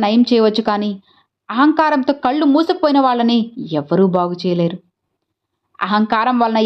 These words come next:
ఏర్పడే అంధకారం అసలు చీకటి కంటే భయంకరమైనది. మీ గొంతు పెంచడం కాదు, మీ మాట విలువ పెంచుకోండి. వాన చినుకులకే తప్ప ఉరుములకి పంటలు పండవు. మీ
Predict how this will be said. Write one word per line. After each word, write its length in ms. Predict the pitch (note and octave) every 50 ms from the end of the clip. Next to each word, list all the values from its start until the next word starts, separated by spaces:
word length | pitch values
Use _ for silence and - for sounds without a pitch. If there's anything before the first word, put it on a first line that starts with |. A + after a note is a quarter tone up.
| G#3+
ఏర్పడే 260 | A3 G#3+ - A3+ A3+ - - -
అంధకారం 520 | F#3 G3 A3+ B3+ B3+ C4+ B3 A#3+ A#3+ A3+ G#3+ - - _ _ _ _ _ _ _
అసలు 260 | - C4 - F4 E4+ E4+ E4
చీకటి 400 | - - D4 D#4+ D#4+ F4+ D#4+ D#4+
కంటే 240 | D4 C#4+ C4 B3+ C#4 C#4+ C4 A3+ - - - - D#3
భయంకరమైనది. 720 | - D#3+ D#3 F3+ G3 F#3+ G#3+ G#3 G3+ G3+ F#3+ F#3 F#3 F3 F#3 - - - _ _ _ _ _ _ _ _ _ _ _ _ _ _ _ _ _ _ _ -
మీ 160 | F#3+ F#3+ F#3 F#3 F3 F#3
గొంతు 220 | F#3 G3 G#3+ B3+
పెంచడం 440 | A#3+ - G3+ G3 A3 B3 C#4 D4 C#4 C4
కాదు, 280 | C4+ A#3+ A3+ G#3 G#3 G#3 - _ _ _ _ _ _ -
మీ 160 | A3+ B3+ C4+ C#4 C#4 A#3 G3+ F#3+
మాట 160 | G3 A#3+ C#4 D#4+
విలువ 240 | C#4+ C#4+ C#4 C4+ C4+
పెంచుకోండి. 580 | B3+ B3+ A3+ G#3+ G#3 A3 - G3+ F#3+ F#3 F#3 G3 F#3+ - _ _ _ _ _ _ _ _ _ _ -
వాన 260 | F#3+ A3+ C4+ D#4+ E4+ D#4+ -
చినుకులకే 420 | D4+ D4 F4 F#4+ F#4 F4+ F4 E4 -
తప్ప 180 | D#4 C#4+ C#4+ - C4+ C4+ C4 B3 A3 - _ _ -
ఉరుములకి 440 | F3 F3+ F#3 F#3 F3+ F3 F3+ F#3+ G3+ G3 -
పంటలు 320 | D3+ D#3+ D#3+ - A3 B3 A#3+ A3+
పండవు. 300 | G3 F#3+ F3+ F3+ F3+ F#3 G3+ - _ _ _ _ _ _ _ _ _ _ _ _ _ _ _ _ _ _ _ -
మీ 160 | G#3 G#3 A3